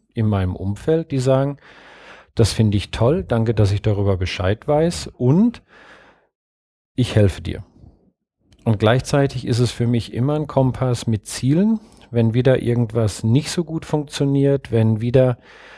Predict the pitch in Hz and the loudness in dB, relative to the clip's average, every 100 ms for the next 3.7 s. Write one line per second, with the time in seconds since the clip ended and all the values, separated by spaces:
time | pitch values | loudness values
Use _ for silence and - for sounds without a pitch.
0 | - - 117 - 110 - - 135 139 127 | -16 -8 -4 -2 -2 -4 -4 0 4 4
1 | 123 120 113 110 120 139 - 123 117 117 | 4 2 -2 2 2 2 0 0 0 0
2 | - 113 107 117 - 151 147 143 - 104 | -4 -4 -2 -4 -2 -2 -2 -6 -4 -4
3 | 98 - - - 139 165 | -2 -6 -8 -6 -2 0